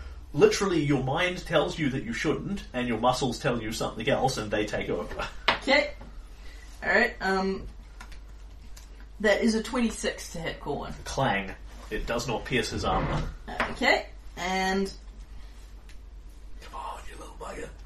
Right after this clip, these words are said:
Speaker 2: Uh, twenty-seven to hit him on the last
Speaker 1: No,
Speaker 2: one.
Speaker 1: that does not hit his armor either.
Speaker 2: Ah, there we are. She used all my good attacks. And Kalen stands there, uh, holding on to his damn sword, which he's managed to get back, but that is what he accomplishes this turn.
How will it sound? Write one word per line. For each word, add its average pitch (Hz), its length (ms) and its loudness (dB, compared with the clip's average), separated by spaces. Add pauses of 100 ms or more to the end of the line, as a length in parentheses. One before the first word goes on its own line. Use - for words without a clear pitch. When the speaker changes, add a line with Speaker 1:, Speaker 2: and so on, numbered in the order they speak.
(720)
Speaker 2:
Uh, 160 360 4
twenty-seven 202 640 4
to 147 80 -8
hit 151 160 2
him 139 100 -2
on 131 120 -2
the 131 60 -4
last 120 220 2
Speaker 1:
No, 120 120 6
Speaker 2:
one. 131 120 8
Speaker 1:
that 120 160 6
does 123 140 0
not 127 180 4
hit 131 100 2
his 120 120 4
armor 117 340 4
either. 110 280 4
Speaker 2:
Ah, - 360 12
there 220 160 10
we 226 120 12
are. 220 100 12
She 208 140 4
used 240 320 2
all 262 100 6
my 247 140 8
good 247 200 8
attacks. 247 600 2 (420)
And 139 200 -2
Kalen 240 440 12
stands 220 680 10
there, 170 360 8 (760)
uh, 156 420 2
holding 196 420 2
on 185 200 8
to 165 120 0
his 160 160 -2
damn 160 320 8
sword, 147 400 0
which 147 140 -4
he's 156 180 0
managed 165 360 2
to 156 60 -4
get 160 240 0
back, 165 360 8
but 160 160 -4
that 180 200 8
is 196 140 4
what 202 160 2
he 202 100 4
accomplishes 208 580 2
this 202 220 -2
turn. 220 320 4